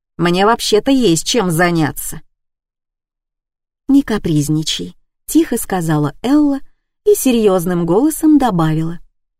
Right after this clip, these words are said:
«Ты принимал сегодня лекарство?» «Мам!» резко отдернул ее Тайлер, искоса глянув на меня. «Пойду-ка я глотну свежего воздуха».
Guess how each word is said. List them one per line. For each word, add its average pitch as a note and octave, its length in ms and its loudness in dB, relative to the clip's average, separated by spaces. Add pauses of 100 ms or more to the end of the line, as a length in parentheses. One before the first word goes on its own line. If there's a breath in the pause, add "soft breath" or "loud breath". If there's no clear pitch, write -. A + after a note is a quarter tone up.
(520)
«Ты E3 160 2
принимал F3+ 460 0
сегодня F3+ 460 0
лекарство?» D#3+ 600 -4 (1120)
«Мам!» E3+ 540 2 (420)
резко F#3+ 500 -2
отдернул F3+ 540 -2
ее E3 220 -2
Тайлер, D3 580 -6 (440)
искоса C#4 500 -2
глянув F3+ 560 -4
на A3 120 0
меня. A3+ 420 -2 (960)
«Пойду-ка F3 540 0
я D#3 200 2
глотну E3+ 520 2
свежего D#3+ 640 0
воздуха». D3+ 640 -4